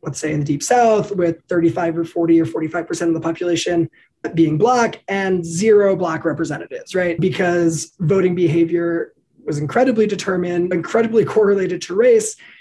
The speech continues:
And you had a bunch of districts that there was always gonna be a fifty-five percent to forty-five percent majority, minority, you know, white majority. And so that became obviously an issue, <laughs> right? And so there's a long,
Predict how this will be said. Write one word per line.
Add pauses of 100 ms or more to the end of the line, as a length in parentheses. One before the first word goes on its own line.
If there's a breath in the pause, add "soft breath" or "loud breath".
(220 loud breath)
And
you
had
a
bunch
of
districts
that
there
was
always
gonna
be
a
fifty-five
percent
to
forty-five
percent
majority,
minority,
you
know,
white
majority.
And
so (300)
that
became (100)
obviously
an
issue,
<laughs>
right?
And
so
there's
a
long,